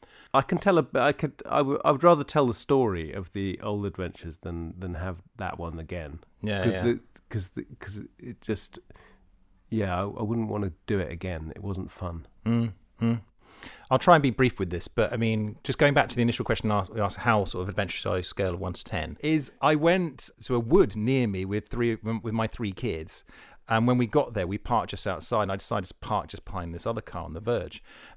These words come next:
Speaker 2: And as we parked, it got a bit sort of, mm, sort of slushy, sort of, and I'm not sure if we're gonna get out of this. And I realised I'd sort of got the car stuck, and it was bogged down in the mud, okay? At which point, for the next thirty minutes, I had the kids pushing whilst I was trying to manoeuvre it. And the best bit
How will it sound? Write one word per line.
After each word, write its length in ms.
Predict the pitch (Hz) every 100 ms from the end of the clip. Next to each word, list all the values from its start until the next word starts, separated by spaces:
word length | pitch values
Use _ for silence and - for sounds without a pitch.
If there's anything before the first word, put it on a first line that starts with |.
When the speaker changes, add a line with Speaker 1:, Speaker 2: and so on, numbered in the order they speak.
| -
Speaker 2:
And 140 | 131
as 160 | 196 214
we 80 | 240
parked, 340 | - 226 135
it 80 | 135
got 120 | -
a 40 | 202
bit 120 | 202
sort 160 | 185
of, 220 | 170 160 147
mm, 640 | 151 143 143 143 147 143
sort 160 | 143 135
of 280 | 131 113 -
slushy, 540 | - - 127 - 135
sort 160 | 120 117
of, 60 | 113
and 80 |
I'm 80 | 123
not 100 | 147
sure 140 | 123 127
if 60 |
we're 60 | 113
gonna 180 | 110 104
get 140 | 113
out 180 | 139 139
of 100 | 92
this. 300 | 80 82 - - - - -
And 100 | 117
I 40 |
realised 520 | 120 156 151 104 95
I'd 160 | 110 98
sort 140 | 104
of 140 | 98 -
got 160 | 82
the 60 | 95
car 260 | - 131 92
stuck, 440 | - - 78 -
and 100 | 90
it 60 | 85
was 320 | 87 87 - - _
bogged 180 | 101 90
down 200 | 104 87
in 80 | 87
the 60 | 92
mud, 300 | 113 82 - -
okay? 280 | 90 - 117 - - - - _
At 140 | - 143
which 240 | 185 -
point, 240 | 156 120 -
for 120 | 123
the 40 |
next 260 | 131 147 -
thirty 260 | 127 117 120
minutes, 300 | 123 92 85
I 60 | 120
had 140 | 151
the 60 | -
kids 240 | - 135
pushing 520 | - 123 - 107 110
whilst 300 | 107 104 -
I 160 | 110 107
was 240 | 95 92
trying 140 | - 101
to 40 |
manoeuvre 420 | 95 110 123 92 85
it. 40 |
And 120 | 101
the 60 | 113
best 340 | 214 185 -
bit 260 | 82 78